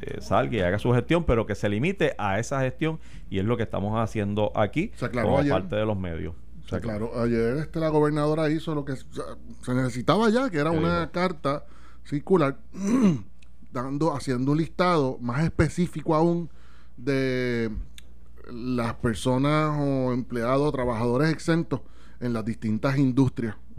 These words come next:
Speaker 2: Así
Speaker 1: Ujú.
Speaker 2: que
Speaker 1: Ah, sí, sí, sí, lo
Speaker 2: no
Speaker 1: vi,
Speaker 2: sé,
Speaker 1: lo
Speaker 2: sí,
Speaker 1: vi.
Speaker 2: me pareció muy bien. Y déjame hacer, déjame hacerte un comentario, este, eh, porque me preocupa esto. Yo vi en la página diantre, en la página veinte, veinte y pico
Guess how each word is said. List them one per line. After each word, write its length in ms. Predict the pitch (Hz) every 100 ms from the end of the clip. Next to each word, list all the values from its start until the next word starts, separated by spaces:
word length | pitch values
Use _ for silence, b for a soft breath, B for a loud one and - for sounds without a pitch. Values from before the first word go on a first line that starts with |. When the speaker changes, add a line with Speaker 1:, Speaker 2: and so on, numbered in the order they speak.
| 98
Speaker 2:
Así 160 | 95 113
Speaker 1:
Ujú. 80 | 95
Speaker 2:
que 300 | 143 143 131
Speaker 1:
Ah, 160 | 143 156
sí, 160 | 131
sí, 200 | 110 98 87
sí, 120 | 95
lo 120 | 87
Speaker 2:
no 80 | 135
Speaker 1:
vi, 60 | 123
Speaker 2:
sé, 60 |
Speaker 1:
lo 40 | 143
Speaker 2:
sí, 300 | 151 143 123
Speaker 1:
vi. 80 | 117
Speaker 2:
me 120 | 113
pareció 360 | 117 113 -
muy 160 | 127 143
bien. 160 | 127 156
Y 60 |
déjame 180 | 143 170
hacer, 160 | 202 175
déjame 200 | 156 160
hacerte 220 | 185 175
un 60 |
comentario, 600 | 185 170 143 135 120 101 - 98
este, 300 | - 107 - B B B B
eh, 360 | - 113 110 107 104 -
porque 200 | 107 104
me 120 | 107
preocupa 380 | 104 104 110 143
esto. 200 | 147 139
Yo 180 | 120 120
vi 180 | 127 147
en 340 | 143 123 117
la 180 | 110 92 - -
página 400 | 107 104 139 151
diantre, 400 | 127 98 123 139
en 60 | 98
la 80 | 90
página 300 | 95 143 117
veinte, 300 | 110 143 123
veinte 220 | 104 101
y 20 | 107
pico 260 | 135 -